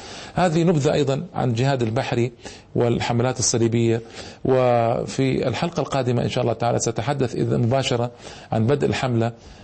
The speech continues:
الفرنسية على الجزائر. سأذكر مقدمة قبل ذلك، ما هو السبب الذي دعا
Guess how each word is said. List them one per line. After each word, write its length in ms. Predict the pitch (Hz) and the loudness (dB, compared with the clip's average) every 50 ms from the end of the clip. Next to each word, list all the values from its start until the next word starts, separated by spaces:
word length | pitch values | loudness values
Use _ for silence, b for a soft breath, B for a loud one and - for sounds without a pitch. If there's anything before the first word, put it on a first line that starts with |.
| B - | B -4
الفرنسية 560 | - 120 113 - 120 113 113 107 - 135 127 | -2 -2 0 0 0 0 0 0 0 0 0
على 80 | 113 110 | 0 0
الجزائر. 380 | 104 110 107 117 151 175 185 | 0 0 2 2 0 0 0
سأذكر 600 | 156 - - - - - - 165 147 - - 143 | 0 0 0 0 0 0 0 0 0 0 0 0
مقدمة 580 | 127 123 117 - 135 123 113 123 117 120 120 120 B B B B B B | 0 0 0 -2 -4 -2 -2 0 0 0 -2 -4 B B B B B B
قبل 200 | - 127 120 117 | -4 -2 0 2
ذلك، 500 | 117 110 113 123 120 120 120 120 - - - - | 2 2 2 2 2 0 0 -2 -4 -10 -6 -2
ما 200 | 127 123 143 156 | 0 2 2 2
هو 300 | 151 139 135 127 123 - - | 2 2 2 2 0 0 -2
السبب 340 | 131 131 - 139 131 120 113 | -2 -2 0 0 0 2 2
الذي 220 | 110 113 107 117 | 2 2 2 0
دعا 360 | 110 127 143 123 120 120 123 | 0 0 2 2 0 0 -2